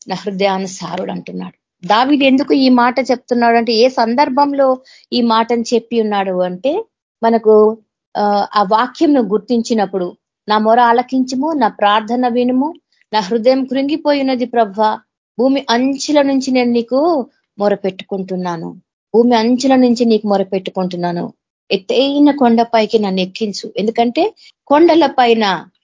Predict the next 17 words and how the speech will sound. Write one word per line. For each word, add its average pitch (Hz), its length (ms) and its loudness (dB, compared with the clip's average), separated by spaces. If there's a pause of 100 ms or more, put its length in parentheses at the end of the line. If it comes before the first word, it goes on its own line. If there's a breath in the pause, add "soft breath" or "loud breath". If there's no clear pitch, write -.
(200)
కదా, 233 120 0
మనకు 233 420 2
కీర్తనల 254 680 -2
గ్రంథంలోనే 233 480 0
దావీదు 208 360 0
ఒక 202 140 -4
మాట 196 260 -2
అంటాడు, 190 220 -4
"కొండల 247 360 -2
తట్టు 262 280 0
నా 285 160 -2
కన్నులెత్తుచున్నాను, 262 1000 -2
నాకు 226 280 -2
సహాయం 240 500 0
ఎక్కడి 226 300 -2
నుండి 240 200 -2
వచ్చును? 190 540 -8